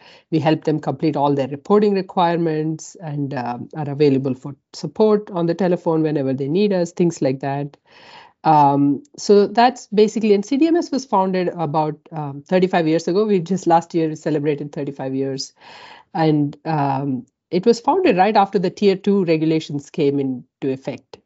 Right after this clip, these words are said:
you know, at the national level and then were translated into California.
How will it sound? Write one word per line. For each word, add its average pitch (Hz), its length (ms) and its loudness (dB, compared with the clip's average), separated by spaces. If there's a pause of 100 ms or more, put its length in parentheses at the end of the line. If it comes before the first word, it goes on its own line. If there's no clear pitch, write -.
you 160 100 -6
know, 127 320 -6
at 147 80 -6
the 143 80 -2
national 143 400 0
level 135 260 0
and 139 140 -2
then 131 240 0
were 131 160 0
translated 139 640 -4
into 139 180 -4
California. 139 720 -4